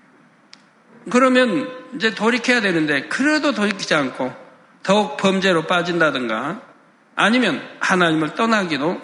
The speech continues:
교회를 떠나기도 하는 것을 봅니다. 이 얼마나 어리석은 일입니까?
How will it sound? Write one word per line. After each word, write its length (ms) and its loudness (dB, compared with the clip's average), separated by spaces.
교회를 340 0
떠나기도 600 -2
하는 240 0
것을 340 -2
봅니다. 520 -2
이 80 2
얼마나 440 4
어리석은 440 2
일입니까? 680 -2